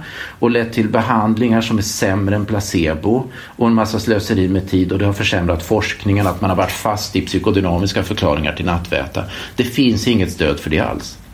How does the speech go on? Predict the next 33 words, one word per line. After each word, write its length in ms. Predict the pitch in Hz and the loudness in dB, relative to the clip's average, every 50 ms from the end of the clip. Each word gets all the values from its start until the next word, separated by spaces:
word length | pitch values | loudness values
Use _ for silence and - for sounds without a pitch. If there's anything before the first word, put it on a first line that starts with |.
| - - - - - - - - | -20 -16 -14 -12 -12 -12 -10 -6
Däremot, 600 | - 135 160 185 202 202 180 123 90 78 - - - | -2 0 2 2 2 2 2 2 0 0 -2 -6 -4
när 120 | 127 123 120 | -2 0 0
vi 80 | 135 | 0
är 40 | 131 | 2
inne 120 | 123 113 | 2 0
på 140 | 113 117 135 | 0 0 0
det 60 | 120 | 0
här, 320 | 117 147 196 156 101 92 95 - - - - - - - - - - - - - - - - - - - | 2 2 2 2 2 0 -2 -6 -16 -20 -20 -20 -20 -20 -20 -20 -20 -20 -20 -20 -20 -20 -20 -20 -18 -10
så 160 | - - 127 | -4 -2 0
vill 120 | 107 107 107 | 2 2 2
jag 100 | 104 101 | 2 0
för 80 | - | 0
det 60 | 98 | -2
första 360 | 90 - 95 85 - - 87 85 | -2 -2 -2 -2 -2 -2 -2 0
säga 200 | - 92 87 80 | 0 0 0 0
att 160 | 82 - - - - - - - - - - - - - - - - - | -2 -4 -12 -16 -18 -16 -16 -16 -16 -16 -18 -20 -20 -20 -20 -20 -14 -8
Freud 340 | - - 98 98 107 104 87 | -4 0 2 2 2 2 2
var 160 | 80 80 78 | 2 2 2
säkert 300 | - - 76 - - 78 | 2 0 -2 -2 -2 -2
en 80 | 80 73 | -4 -2
stor 280 | - - 78 71 71 | -2 -2 -2 0 0
man 260 | 73 78 64 62 71 | 2 2 0 2 0
i 40 | 73 | 0
många 220 | 71 71 78 76 69 | 0 2 2 2 2
avseenden, 680 | 71 76 - - - 62 73 76 71 57 - - 73 | 0 0 -2 -2 -2 -2 -2 -2 -2 -2 -2 -2 0
och 60 | 73 | 0
han 120 | 85 85 | 0 2
vågade 300 | 80 80 78 78 82 76 | 2 2 2 2 0 -2
påpeka 520 | - - - 87 80 80 - 87 71 - 78 | -2 -2 0 0 0 0 0 -2 0 0 -2
att 100 | 76 - | -2 -2
sexualiteten 880 | - 82 69 - - 76 71 73 73 - - 87 78 80 82 - 82 78 | -2 -2 -2 -2 -2 -2 0 0 0 0 2 2 2 2 0 -2 -2 0
är 40 | 76 | 0
central 580 | 73 - 71 73 - - - 82 65 64 71 | 0 -2 -2 -4 -2 -2 0 0 2 2 0